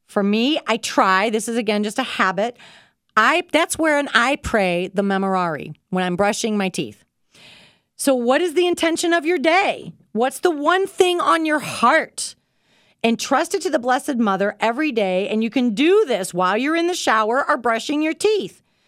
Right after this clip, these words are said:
I had kinda one day had just had to ask myself, "What am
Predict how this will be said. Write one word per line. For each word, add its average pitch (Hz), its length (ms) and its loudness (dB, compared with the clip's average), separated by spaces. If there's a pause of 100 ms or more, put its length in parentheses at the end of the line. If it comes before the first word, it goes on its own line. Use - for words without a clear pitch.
(320)
I 247 60 4
had 277 160 0
kinda 523 300 0
one 339 160 2
day 311 120 4
had 311 120 -4
just 269 120 -4
had 262 120 0
to 226 80 0
ask 277 200 0
myself, 240 320 -2
"What 247 160 0
am 554 60 0